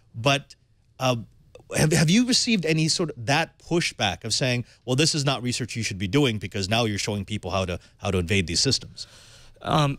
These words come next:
Speaker 2: honestly, no. I think everyone's been very supportive of it. And, you know, I should make clear that I really was really focusing on intercepting my own traffic and, you know, developing a, um, a capability that could inject back into the network, and really did my best to not interfere with anything and do anything illegal. Um,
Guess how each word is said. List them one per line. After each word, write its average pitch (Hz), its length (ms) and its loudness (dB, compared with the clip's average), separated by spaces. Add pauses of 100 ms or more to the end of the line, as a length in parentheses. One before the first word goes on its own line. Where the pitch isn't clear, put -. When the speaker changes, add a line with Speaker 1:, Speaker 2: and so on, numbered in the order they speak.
(140)
Speaker 2:
honestly, 285 500 0
no. 170 280 4
I 123 40 4
think 170 200 -4
everyone's 202 320 -2
been 135 240 -2
very 127 360 2
supportive 113 480 -2
of 95 120 -4
it. 98 160 -4
And, 120 160 -6
you - 40 -2
know, 120 100 2
I 117 40 4
should 143 160 0
make 127 160 0
clear 120 220 0
that 117 120 0
I 101 200 0 (200)
really 110 200 0
was 101 160 -2
really 104 240 2
focusing 101 540 -2
on 95 100 0
intercepting 101 480 -2
my 98 260 2
own 101 180 2
traffic 98 600 -4
and, 101 180 -2
you 101 80 2
know, 95 60 2
developing 95 500 -2
a, 92 100 -2
um, 92 280 -2
a 104 60 -6
capability 98 400 -2
that 92 120 0 (220)
could 117 240 2
inject 101 380 -2
back 95 200 -8
into 98 100 -10
the 98 60 -4
network, 98 360 -2 (260)
and 120 100 0
really 160 160 4
did 127 100 -4
my 113 100 2
best 101 260 -2
to 110 80 -6
not 98 240 -2
interfere 101 320 -4
with 92 160 -2
anything 90 320 -4
and 90 100 -4
do 92 80 -4
anything 95 340 -8 (120)
illegal. 107 360 0 (420)
Um, 107 360 0